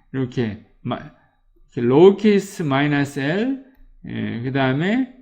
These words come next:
now I see, 뭐 이렇게, 예, 집어내야 될 때가 있습니다. 우리가 요거를 앞으로 자주 사용할 겁니다. 예, 여기 마이너스 L, 예, 로우케이스 L입니다.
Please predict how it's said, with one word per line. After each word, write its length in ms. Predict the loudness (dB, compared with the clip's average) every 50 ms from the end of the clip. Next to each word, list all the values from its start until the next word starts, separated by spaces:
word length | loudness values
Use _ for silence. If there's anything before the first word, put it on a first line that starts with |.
| -16 -12
now 520 | -8 -6 -2 -2 0 0 0 0 -2 -2 -2
I 260 | -2 -2 -2 -4 -4
see, 460 | -6 -8 -10 -10 -6 -4 -4 -4 -4
뭐 240 | -6 -4 2 4 6
이렇게, 580 | 6 6 6 4 4 2 2 2 2 -2 -8 -18 -20 _ _ -20 -20 -20 -20 -16 -12
예, 220 | -8 -6 -6 -6 -6
집어내야 680 | -4 -2 0 2 4 4 4 4 4 4 2 2 2
될 240 | 2 0 0 -2 -2
때가 220 | -2 2 4 4
있습니다. 560 | 4 4 2 -2 -6 -6 -6 -6 -8 -12 -14 -18 _ _ _ _ -4
우리가 300 | -2 0 2 2 4 4
요거를 360 | 4 4 4 2 2 2 2
앞으로 420 | 0 -2 -2 -4 -4 -4 -4 -4
자주 460 | -6 -10 -8 -8 -6 -4 -2 -2 -2
사용할 440 | -2 -2 -2 -2 -4 -4 -6 -8 -12
겁니다. 380 | -14 -16 -16 -16 -18 -20 -20 -20 -18 -18
예, 180 | -16 -16 -18 -18 _ _ -10
여기 500 | -6 -4 -2 0 0 0 0 -2 -6 -10 -16 -12
마이너스 600 | -6 -4 -2 0 0 0 0 -2 -4 -6 -6 -6
L, 540 | -2 0 0 2 2 2 0 0 -2 -8 -16 _ _ _ _ _ _ _ -14 -10
예, 220 | -8 -6 -6 -6
로우케이스 840 | -4 0 2 4 6 6 4 2 0 0 2 2 2 2 -2 -6 -6
L입니다. 760 | -4 -2 -2 -2 -2 -4 -4 -4 -4 -4 -4 -4 -4 -6